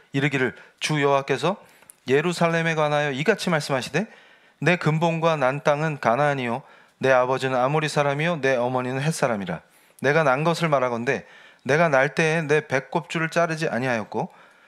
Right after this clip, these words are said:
너를 물로 씻어 정결하게 하지 아니하였고, 내게 소금을 뿌리지 아니하였고, 너를 강보로 싸지도 아니하였나니, 아무도 너를 돌보아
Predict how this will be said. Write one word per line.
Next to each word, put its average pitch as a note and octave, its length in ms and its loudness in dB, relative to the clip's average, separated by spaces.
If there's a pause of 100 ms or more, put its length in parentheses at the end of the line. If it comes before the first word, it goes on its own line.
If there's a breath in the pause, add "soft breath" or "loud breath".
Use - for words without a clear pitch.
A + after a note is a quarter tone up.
(200 loud breath)
너를 D3 280 0
물로 E3 340 0
씻어 F3 260 -4
정결하게 C#3+ 600 -2
하지 C3+ 240 -4
아니하였고, A2+ 600 -4 (320 soft breath)
내게 B2 220 0
소금을 G3+ 480 -2
뿌리지 E3 360 -4
아니하였고, A#2+ 640 -2 (360 loud breath)
너를 B2 220 0
강보로 B2 440 -2
싸지도 A#2+ 560 -4
아니하였나니, G2+ 760 -6 (320 soft breath)
아무도 F3+ 520 2
너를 C3+ 340 -2 (460 soft breath)
돌보아 B2+ 580 -2